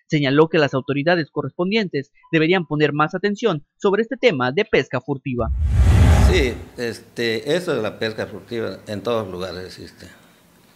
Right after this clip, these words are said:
Speaker 2: Y pues es como un cáncer, ¿no? Que es difícil de combatirlo. Pero pues no difícil de, ¿cómo se llama? Si, si las autoridades se preocuparan poner en este medio, ¿no?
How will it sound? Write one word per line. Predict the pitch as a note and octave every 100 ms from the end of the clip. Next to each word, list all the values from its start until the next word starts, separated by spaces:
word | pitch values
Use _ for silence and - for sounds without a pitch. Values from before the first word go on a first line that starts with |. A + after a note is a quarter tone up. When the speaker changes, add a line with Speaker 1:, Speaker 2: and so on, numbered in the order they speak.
| _ _ -
Speaker 2:
Y | G#2+
pues | F2 F#2+ F2+ - - _ _ -
es | A#2 B2
como | G#2 G2 F#2+ F#2 F#2
un | B2+ B2+
cáncer, | - G2 F#2+ G#2
¿no? | A2+ G2+
Que | F#2 F2+ F2+ -
es | G2+
difícil | G#2+ G2+ F#2 G2 E2
de | E2+ F2
combatirlo. | - F2+ F2+ - F2+ E2+ F2 _ _ _ _ _ _ _
Pero | - G2 F#2+
pues | G2 F2 -
no | G#2 G#2+
difícil | G2+ F#2 F#2 F2+ F2+
de, | F2 F2 F2
¿cómo | - G2
se |
llama? | G#2+ G#2+ F#2+ F2
Si, | - - - - - - _ _ -
si | G2
las | F#2 F2
autoridades | F2+ F2+ F2+ F2+ F#2+ F#2+ F2+
se |
preocuparan | - F#2 F2+ E2 F#2 F2+ F2+
poner | F2+ F2+ F2+ -
en | G2
este | F#2 F2+
medio, | F2 F#2+ G#2
¿no? | G#2